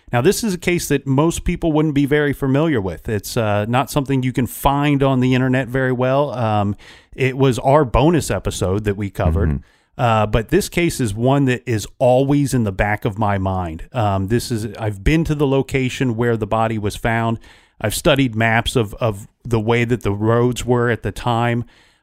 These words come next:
Speaker 1: Um,
Speaker 2: He has
Speaker 1: it's
Speaker 2: these files on it that are super thick.
Speaker 1: This, this is a case that, to me,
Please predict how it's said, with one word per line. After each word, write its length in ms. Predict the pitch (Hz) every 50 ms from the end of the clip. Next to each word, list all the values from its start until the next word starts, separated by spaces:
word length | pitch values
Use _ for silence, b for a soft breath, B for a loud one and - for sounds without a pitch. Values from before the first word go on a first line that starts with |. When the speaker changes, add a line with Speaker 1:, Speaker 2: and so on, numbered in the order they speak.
| b _
Speaker 1:
Um, 400 | - 120 113 107 110 104 104 107 - -
Speaker 2:
He 120 | - 98
has 160 | 95 87 76
Speaker 1:
it's 60 | -
Speaker 2:
these 220 | 87 87 80 - - -
files 520 | - - 85 82 85 90 92 92 87 90
on 160 | 95 95 95
it 220 | 95 98 98 - -
that 180 | - 78 80 78
are 200 | 73 71 71 71 - _ _ _ _ _ _ _ _ - - -
super 440 | - - - - 110 101 - - 78
thick. 460 | - _ - 80 85 90 90 - - -
Speaker 1:
This, 300 | - 151 151 160 - - -
this 260 | - 120 143 180 - -
is 100 | 202 156
a 80 | 165 135
case 400 | - - 160 147 139 127 - -
that, 300 | - 127 120 117 - -
to 120 | 127 120
me, 540 | 110 113 120 131 131 131 135 131 127 127